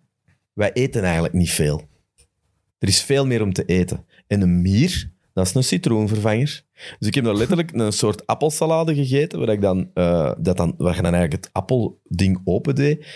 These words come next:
En dat was een keilekkere, perfect ge-, ge-, brunoise gesneden appelsalade.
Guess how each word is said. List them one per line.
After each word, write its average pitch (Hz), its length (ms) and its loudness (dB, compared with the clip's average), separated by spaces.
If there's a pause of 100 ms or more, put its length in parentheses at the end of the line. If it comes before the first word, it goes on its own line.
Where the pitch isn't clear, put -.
(240)
En 87 120 0
dat 87 80 4
was 87 160 2
een 92 120 -4
keilekkere, 127 640 0 (100)
perfect - 720 -2 (120)
ge-, 71 300 -6
ge-, 82 500 0
brunoise 98 720 0
gesneden 104 500 0
appelsalade. 131 680 -2